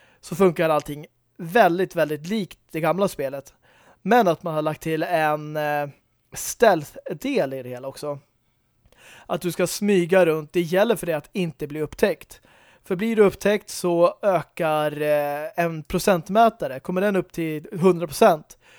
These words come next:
då skickas du ut ur det där palatset som man är i. För allt handlar om att du är en tjuv och allt, du ska ta dig in utan att bli upptäckt och liknande. Och det är riktigt snyggt gjort. Eh, det negativa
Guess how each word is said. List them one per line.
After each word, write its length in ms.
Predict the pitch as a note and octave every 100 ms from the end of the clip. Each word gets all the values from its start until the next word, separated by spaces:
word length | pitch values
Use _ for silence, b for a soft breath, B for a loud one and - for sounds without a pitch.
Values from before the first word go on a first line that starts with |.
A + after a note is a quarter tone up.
| b _
då 100 | F3+
skickas 360 | A#3+ - D#3+
du 120 | - A3
ut 400 | A#3+ F3+ - -
ur 120 | D#3
det 80 | D3+
där 180 | D3 C#3+ _ -
palatset 480 | F#3+ A3 - C3+ B2+
som 160 | C3+
man 240 | C3 B2+ C3
är 160 | C3+
i. 220 | C#3 C#3+ _ b b b -
För 100 | F#3+
allt 400 | C4 A3 F#3 -
handlar 260 | E3 D3+
om 100 | D3
att 100 | D3
du 160 | F#3+ F#3
är 40 |
en 80 | D#3
tjuv 580 | - G#3 G#3 G3 F#3 F3+
och 360 | G#3 F3+ F3+
allt, 220 | F#3 E3+ -
du 140 | - F3+
ska 220 | - E3+
ta 180 | E3+ D#3+
dig 120 | D3+
in 100 | D#3
utan 300 | E3+ D3 D3
att 80 | C#3
bli 120 | D#3
upptäckt 440 | C#3+ - E3 -
och 60 | C#3
liknande. 440 | C#3 C3+ C#3+ D3+ - _ _ b b b b b
Och 320 | b - F3+
det 80 | G#3
är 80 |
riktigt 420 | F3+ F#3+ E3+ F#3+ -
snyggt 400 | F#3 D3+ - G#3
gjort. 520 | F#3 - _ - - -
Eh, 560 | C3+ C3 C3+ C3+ C3+ C#3 _ _ _ _ _ _ _
det 260 | D3+ F#3 F#3
negativa 960 | A3 A#3+ E3 C3 C#3 C3+ C3 C#3+ F3+